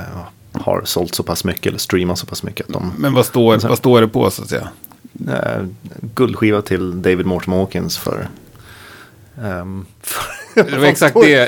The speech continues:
Speaker 2: exakt nästa ord jag är ute efter. För
Speaker 1: Eh, awarded to David Mortimer Hawkins for sales exceeding, eh, X antal.
Speaker 2: För din roll,
Speaker 1: Och sen
Speaker 2: din roll bakom guldskivorna är?
Speaker 1: Eh, som A and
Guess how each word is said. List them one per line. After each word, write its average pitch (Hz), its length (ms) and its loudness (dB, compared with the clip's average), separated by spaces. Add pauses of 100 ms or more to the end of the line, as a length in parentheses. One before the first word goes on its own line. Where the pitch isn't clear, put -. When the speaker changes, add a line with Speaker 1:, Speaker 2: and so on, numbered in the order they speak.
(140)
Speaker 2:
exakt - 300 2 (140)
nästa 147 300 2
ord 131 160 4
jag 117 80 4
är 113 40 0
ute 110 160 -2
efter. 101 340 -6 (100)
För 107 400 4
Speaker 1:
Eh, 101 140 -2 (1400)
awarded 135 560 2
to 120 180 2
David 107 260 4
Mortimer 107 320 0
Hawkins 101 280 -6
for 107 180 -4
sales 98 540 2
exceeding, 92 760 -2
eh, 92 340 -2
X - 240 -4
antal. 87 460 -2 (960)
Speaker 2:
För - 140 -2
din 143 200 8
roll, 131 180 6
Speaker 1:
Och 117 60 4
sen 123 200 0 (300)
Speaker 2:
din 127 180 2
roll 156 260 6
bakom 110 320 0
guldskivorna 87 640 -4
är? 85 400 -6 (240)
Speaker 1:
Eh, 87 320 -2
som 104 320 2
A - 40 -2
and 110 100 2